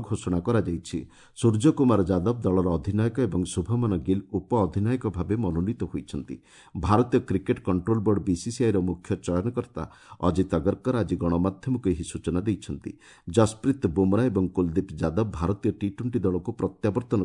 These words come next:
କରିଛନ୍ତି। ଅନ୍ୟମାନଙ୍କ ମଧ୍ୟରେ ଅଭିଷେକ ଶର୍ମା, ତିଲକ ବର୍ମା, ହାର୍ଦ୍ଦିକ ପାଣ୍ଡ୍ୟା, ଶିବମ ଦୁବେ, ଅକ୍ଷର ପଟେଲ, ଜିତେଶ ଶର୍ମା, ଅର୍ଷଦୀପ ସିଂ, ବରୁଣ ଚକ୍ରବର୍ତ୍ତୀ, ସଞ୍ଜୁ ସାମସନ, ହର୍ଷିତ ରାଣା ଏବଂ ରିଙ୍କୁ ସିଂ ଦଳରେ ସ୍ଥାନ ବଜାୟ ରଖିଛନ୍ତି।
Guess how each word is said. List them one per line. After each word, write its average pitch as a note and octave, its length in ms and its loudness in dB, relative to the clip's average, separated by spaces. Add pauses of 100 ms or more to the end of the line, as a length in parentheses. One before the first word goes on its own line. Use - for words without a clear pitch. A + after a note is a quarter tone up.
କରିଛନ୍ତି। - 460 -6 (360)
ଅନ୍ୟମାନଙ୍କ C#3 540 6
ମଧ୍ୟରେ F#2+ 320 2
ଅଭିଷେକ F#2+ 500 -2
ଶର୍ମା, F2+ 260 2 (120)
ତିଲକ E2+ 320 0
ବର୍ମା, F2 320 0
ହାର୍ଦ୍ଦିକ E2 440 -4 (120)
ପାଣ୍ଡ୍ୟା, E2+ 300 0 (260)
ଶିବମ E2+ 400 2
ଦୁବେ, E2+ 280 2 (460)
ଅକ୍ଷର A#2+ 420 4
ପଟେଲ, A#2 320 0
ଜିତେଶ F#2+ 300 0 (100)
ଶର୍ମା, F#2 260 0 (140)
ଅର୍ଷଦୀପ F#2 480 -2
ସିଂ, F#2+ 240 -2
ବରୁଣ E2+ 280 0 (120)
ଚକ୍ରବର୍ତ୍ତୀ, F2+ 560 -4
ସଞ୍ଜୁ E2+ 320 -4
ସାମସନ, D#2+ 480 -4 (400)
ହର୍ଷିତ F3+ 400 2
ରାଣା G2 320 2
ଏବଂ F2+ 160 0
ରିଙ୍କୁ F2 320 2
ସିଂ G2+ 220 0 (340)
ଦଳରେ G2+ 400 4
ସ୍ଥାନ - 280 0 (120)
ବଜାୟ E2 400 2
ରଖିଛନ୍ତି। D2+ 580 -6